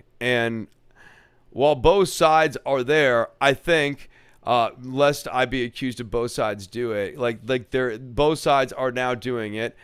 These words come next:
Which side did it first? Very clear which side did it first here.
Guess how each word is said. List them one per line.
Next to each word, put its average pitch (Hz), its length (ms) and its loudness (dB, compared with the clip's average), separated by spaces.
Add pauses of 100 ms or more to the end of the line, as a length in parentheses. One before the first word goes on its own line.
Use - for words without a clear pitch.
(260)
Which 139 220 -2
side 143 360 2
did 135 160 0
it 113 140 -6
first? 110 420 -6
Very 107 460 -8
clear 104 280 -8
which 92 220 -10
side 82 300 -8
did 80 120 -14
it - 140 -16
first 90 400 -12
here. 80 260 -12